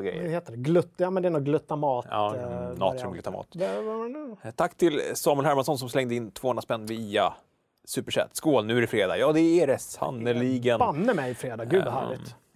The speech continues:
Speaker 2: det snackas om att jag ser ut som en sån person som, som yxmördar folk snarare än, eh, förgiftar dem. Eh,
Speaker 1: Mm.
Speaker 2: tack, Killform. Eh, det, det frågas också om andra tjänster förutom Patreon och YouTube Memberships.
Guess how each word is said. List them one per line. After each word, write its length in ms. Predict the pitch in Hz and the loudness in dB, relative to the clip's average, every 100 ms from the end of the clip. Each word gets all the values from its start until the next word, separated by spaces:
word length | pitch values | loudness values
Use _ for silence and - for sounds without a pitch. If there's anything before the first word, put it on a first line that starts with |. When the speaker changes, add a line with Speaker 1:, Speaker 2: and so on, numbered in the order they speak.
| - - | -20 -12
Speaker 2:
det 160 | 120 | -6
snackas 320 | 120 131 123 120 | 0 0 2 0
om 60 | |
att 80 | 113 | 2
jag 120 | 117 | 2
ser 120 | - | 2
ut 260 | 117 156 196 | 2 0 0
som 100 | 165 131 78 | -4 -4 -8
en 80 | 110 | -6
sån 200 | 117 104 | -6 -6
person 280 | 120 107 98 | -6 -6 -6
som, 240 | 104 101 | -8 -10
som 220 | - 110 | -14 -14
yxmördar 420 | 110 - 123 123 120 | -14 -12 -8 -6 -6
folk 260 | 101 90 | -6 -8
snarare 580 | - 98 87 87 92 92 92 | -8 -4 -2 -2 -4 -8 -10
än, 180 | 85 | -10
eh, 160 | 82 80 - | -8 -8 -8
förgiftar 460 | 101 98 - - | -8 -10 -8 -6
dem. 220 | 90 80 - - | -6 -8 -18 -18
Eh, 80 | - | -10
Speaker 1:
Mm. 140 | - - - - | -10 -10 -12 -14
Speaker 2:
tack, 260 | - 101 - _ | -8 -8 -10 _
Killform. 520 | - 92 92 - 101 98 - - - _ | -10 -10 -8 -4 -2 -4 -12 -20 -20 _
Eh, 800 | 57 - - 57 57 - - - | -8 -4 -4 -2 -2 -4 -6 -6
det, 420 | 113 113 117 131 | -4 -4 -4 -8
det 120 | 135 120 | -6 0
frågas 260 | 139 127 | 2 4
också 240 | 120 117 131 | 2 2 0
om 100 | 110 | 0
andra 640 | 85 131 113 104 180 123 | -2 0 0 2 2 2
tjänster 420 | - 127 92 - 98 | 0 -4 -4 -8 -8
förutom 240 | 101 98 | -8 -8
Patreon 440 | - 98 95 98 | -6 -6 -6 -12
och 180 | - - | -12 -12
YouTube 340 | 101 98 104 110 | -12 -12 -14 -12
Memberships. 720 | 175 123 - 101 - - | -10 -8 -10 -12 -16 -20